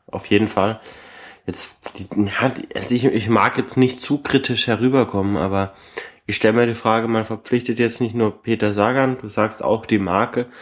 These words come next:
aber man verpflichtet jetzt auch vier weitere Fahrer aus dem Team Tinkoff. Das, das sind jetzt quasi schon mal fünf Fahrer, die jetzt quasi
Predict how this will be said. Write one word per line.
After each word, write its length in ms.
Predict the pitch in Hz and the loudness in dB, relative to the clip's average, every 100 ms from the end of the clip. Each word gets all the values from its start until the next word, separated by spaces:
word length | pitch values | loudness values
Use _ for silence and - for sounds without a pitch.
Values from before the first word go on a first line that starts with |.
| - - _ | -20 -20 _
aber 260 | - 101 110 | -4 -2 2
man 240 | 107 104 | 2 2
verpflichtet 720 | 113 - - 117 113 120 110 | -2 -8 0 2 2 -2 0
jetzt 260 | 113 - - | -2 -2 0
auch 400 | 92 107 - - _ _ _ - _ | 2 2 0 -14 _ _ _ -20 _
vier 320 | - 120 110 | -4 2 4
weitere 640 | 95 92 104 107 90 90 87 | 4 4 2 0 0 -2 -2
Fahrer 400 | - 92 98 92 | 0 2 2 0
aus 160 | 87 | 0
dem 160 | 98 90 | -4 -10
Team 220 | 98 90 | -10 -8
Tinkoff. 500 | 95 92 87 78 - - _ _ _ _ _ - - _ _ _ _ _ _ _ _ _ _ _ | -6 -6 -6 -10 -14 -20 _ _ _ _ _ -20 -20 _ _ _ _ _ _ _ _ _ _ _
Das, 260 | 110 101 - | -4 -4 -6
das 180 | 104 | -6
sind 140 | 123 127 | 2 2
jetzt 220 | 123 - | 2 -2
quasi 600 | - 113 113 113 117 113 | 0 2 2 0 -2 -2
schon 200 | - 110 | -2 0
mal 140 | 107 | 2
fünf 340 | 104 123 120 - | 0 -2 -2 0
Fahrer, 340 | 107 110 113 | 2 4 2
die 100 | 110 | 0
jetzt 180 | 104 - | -2 -2
quasi 500 | 101 98 95 101 | 2 2 2 -4